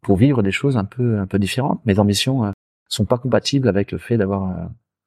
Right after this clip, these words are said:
un mois de, de congé par an. Je vais pas réussir à vivre mes rêves. Euh, j'ai eu la chance de pouvoir libérer du temps et je me suis engagé dans des choses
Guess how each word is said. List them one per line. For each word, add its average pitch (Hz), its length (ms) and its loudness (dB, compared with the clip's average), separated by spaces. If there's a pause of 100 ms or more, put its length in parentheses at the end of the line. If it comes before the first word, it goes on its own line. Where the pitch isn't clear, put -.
(180)
un 107 100 2
mois 113 220 4
de, 90 500 0
de - 80 -10
congé 101 260 0
par 98 180 0
an. 165 160 -4 (140)
Je - 140 -2
vais 92 40 4
pas 131 100 2
réussir 107 360 4
à 101 40 4
vivre 95 120 4
mes 87 100 4
rêves. 170 220 0 (880)
Euh, 98 300 2
j'ai 92 140 0
eu 90 40 2
la 90 80 -6
chance 107 200 -2
de 101 60 0
pouvoir 101 220 -6
libérer 104 280 2
du 98 120 0
temps 143 240 -2
et 117 60 -4
je - 80 -10
me 92 60 0
suis - 140 -10
engagé 95 300 0
dans 110 80 0
des 92 60 -2
choses 110 340 -6